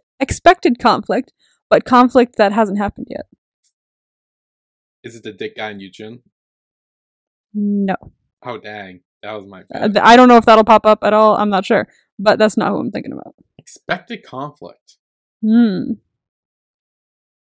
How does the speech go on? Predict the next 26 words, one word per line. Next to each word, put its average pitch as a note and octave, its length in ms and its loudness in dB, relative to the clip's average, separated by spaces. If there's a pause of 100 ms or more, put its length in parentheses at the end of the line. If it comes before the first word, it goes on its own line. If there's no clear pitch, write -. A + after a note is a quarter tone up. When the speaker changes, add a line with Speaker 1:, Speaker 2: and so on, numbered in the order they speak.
(480)
Speaker 2:
Oh, D#3+ 160 2
maybe, C#3+ 400 -4
um, B2 560 -8 (180)
Yujin A#2+ 340 -12
and A2 180 -14
Ryuk? A2 360 -8
<laughs> G#3+ 100 -4
Maybe, D4+ 500 4
I B3+ 160 2
mean, A#3+ 320 2
Speaker 1:
Hmm. C#4+ 480 4
Speaker 2:
it G#3+ 180 6
seems C#4 200 0
like B3+ 140 6
Speaker 1:
I - 20 6
Speaker 2:
you're A#3 80 6
Speaker 1:
don't C#4 100 4
Speaker 2:
setting A#3+ 220 6
Speaker 1:
know. G#3+ 160 6
Speaker 2:
up D#3+ 60 -2
that, D3 460 0
like, D3 300 0 (560)
but D#3 160 2
I F3+ 220 6
don't G#3+ 160 0
think, F#3+ 180 -4